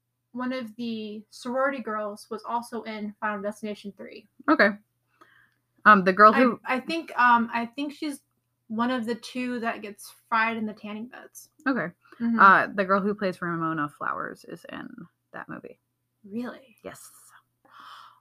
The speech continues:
Speaker 1: Oh, you're right. She's the main
Speaker 2: Mm-hmm.
Speaker 1: I didn't recognize her without the
Speaker 2: Without the hair things.
Speaker 1: manic pixie dream girlness.
Speaker 2: Uh-huh.
Speaker 1: Yep.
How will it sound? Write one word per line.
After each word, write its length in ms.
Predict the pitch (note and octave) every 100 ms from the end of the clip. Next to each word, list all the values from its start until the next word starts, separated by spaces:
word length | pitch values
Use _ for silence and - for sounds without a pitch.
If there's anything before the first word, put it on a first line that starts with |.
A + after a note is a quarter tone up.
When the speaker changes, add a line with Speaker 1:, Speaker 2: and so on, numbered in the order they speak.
| _
Speaker 1:
Oh, 100 | D#4+
you're 260 | F4+ F4 E4+
right. 280 | E4+ G4 F4+
She's 200 | - D4
the 80 | D#4
main 420 | D4+ D#4+ D4+ C4 - _ _
Speaker 2:
Mm-hmm. 320 | G#3+ A#3 B3+ B3 - _ _ _ _ _ _ _ _
Speaker 1:
I 120 | A#3+
didn't 180 | A#3+ A3+
recognize 400 | A#3+ C#4 A#3+ G#3+
her 60 | G#3
without 340 | G#3 G#3+ G#3
the 280 | G#3+ G#3 G#3 -
Speaker 2:
Without 440 | G#3 A3 G#3+ G3+ G#3
the 80 |
hair 160 | F#3+ A3
things. 280 | - D#3 A#3
Speaker 1:
manic 300 | A#3+ A#3 G3
pixie 240 | A#3+ A#3
dream 180 | A#3 B3
girlness. 400 | G#3+ G3+ G3+ G3+
Speaker 2:
Uh-huh. 280 | A3+ C#4 - - - C#4+
Speaker 1:
Yep. 140 | D4